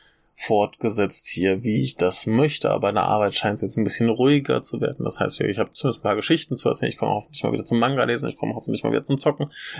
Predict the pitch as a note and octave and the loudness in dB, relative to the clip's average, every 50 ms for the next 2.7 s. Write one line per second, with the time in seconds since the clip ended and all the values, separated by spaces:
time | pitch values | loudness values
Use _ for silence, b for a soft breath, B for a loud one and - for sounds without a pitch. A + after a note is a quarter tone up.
0 | C3 B - E3 D3+ D3+ C#3 - - - - A#2+ A#2 - A2+ G#2+ B2 A#2 B2 A#2 | -8 B 4 4 4 4 2 -2 -6 -6 -4 -4 -4 -4 -4 -4 -4 -2 0 0
1 | C3 C3+ C3+ C#3 B2+ B2 A#2 B2 B2 A#2 G#2 - - - - A2+ A2+ A2+ A2+ A2 | 2 2 2 2 2 0 0 2 2 2 2 0 0 0 0 2 4 4 4 4
2 | A2 G#2 G2 G#2 G#2+ A2 A#2 B2 D3+ C#3+ - - - | 2 2 2 2 2 2 2 2 2 0 0 0 -4